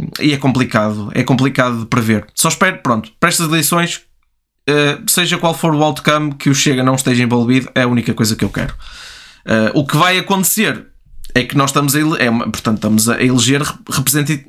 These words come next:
representatividade no Parlamento, não é? E o Chega com dez por cento já vai eleger mais deputados. E se o André Ventura é o gajo mais instruído do Chega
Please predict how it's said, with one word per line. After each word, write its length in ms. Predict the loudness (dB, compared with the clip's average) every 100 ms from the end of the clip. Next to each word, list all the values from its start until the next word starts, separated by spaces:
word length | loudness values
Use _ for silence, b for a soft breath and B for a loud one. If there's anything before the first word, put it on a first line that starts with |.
| -14 -6
representatividade 1300 | -2 0 0 0 2 0 0 2 2 4 4 2 0
no 120 | 0
Parlamento, 680 | 0 0 2 2 2 0 0
não 160 | 2
é? 160 | 2 -2 b b b b b b -2
E 320 | 0 2 0 0
o 200 | 2 2
Chega 340 | 2 0 0
com 180 | 0 0
dez 160 | 0 0
por 140 | -4
cento 380 | 0 0 0 -2
já 340 | 0 0 0
vai 260 | 0 -2 0
eleger 380 | -2 0 2 2
mais 240 | 2 0
deputados. 640 | -4 -2 0 0 -4 -12 B B B B B B B 0
E 80 | 0
se 160 | 2
o 60 | 2
André 220 | 2 2
Ventura 580 | 2 2 2 2 2 0
é 120 | 0
o 60 | 2
gajo 360 | 0 0 0 0
mais 300 | 2 0 0
instruído 680 | 0 2 2 2 0 0
do 160 | 2 2
Chega 720 | 2 0 0 -2 -4 -6